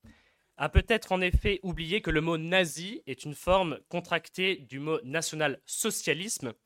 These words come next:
car il n'a pas, euh, estimé que les nazis avaient souillé le socialisme dont il se revendique.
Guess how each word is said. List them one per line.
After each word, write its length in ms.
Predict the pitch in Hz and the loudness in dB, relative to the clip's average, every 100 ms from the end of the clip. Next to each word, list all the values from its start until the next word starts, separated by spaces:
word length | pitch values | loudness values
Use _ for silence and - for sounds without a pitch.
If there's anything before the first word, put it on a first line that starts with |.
| _ _ _ _ - | _ _ _ _ -6
car 160 | 156 | -4
il 80 | 147 | -2
n'a 80 | 143 | 0
pas, 220 | 196 190 - 139 | 4 4 2 -4
euh, 240 | 120 117 | -6 -6
estimé 440 | 151 147 - 165 196 | -6 -8 -4 -2 -2
que 100 | 147 | 0
les 100 | 143 | 0
nazis 300 | 156 147 170 | 0 0 0
avaient 120 | 135 | -2
souillé 520 | - - 214 165 196 | -4 0 0 2 0
le 80 | 147 | -2
socialisme 720 | - 180 156 147 202 - 120 | -4 -4 -2 -2 -4 -6 -10
dont 140 | 110 131 | -10 -12
il 120 | 139 | -10
se 140 | - | -4
revendique. 480 | 156 139 127 110 - | -4 -4 -6 -10 -20